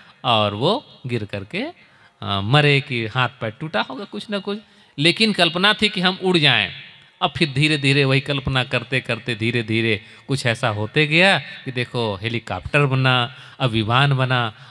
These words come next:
अब उसी में चढ़ते हैं। तो कल्पना है तब तो। तो मनुष्य के अंदर कल्पना शक्ति है और शब्द शक्ति है।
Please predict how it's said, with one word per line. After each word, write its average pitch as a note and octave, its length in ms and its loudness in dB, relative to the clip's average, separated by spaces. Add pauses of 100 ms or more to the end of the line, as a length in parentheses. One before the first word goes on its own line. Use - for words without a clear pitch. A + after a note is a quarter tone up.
अब A#2 60 -6
उसी G#2+ 200 -8
में F#2+ 120 -8
चढ़ते - 360 -14
हैं। E3 200 -8
तो - 140 -18
कल्पना B2 400 -4
है D3+ 80 0
तब F3 180 -8 (120)
तो। C#4 160 -6 (580)
तो D3+ 80 -2
मनुष्य G#3 380 2
के G3 140 0
अंदर F3 360 0
कल्पना C#3+ 480 2
शक्ति F3+ 480 -2
है G#3 320 6 (460)
और A3 340 4 (460)
शब्द A#3 360 2
शक्ति C#3 420 -2
है। F#2 280 -10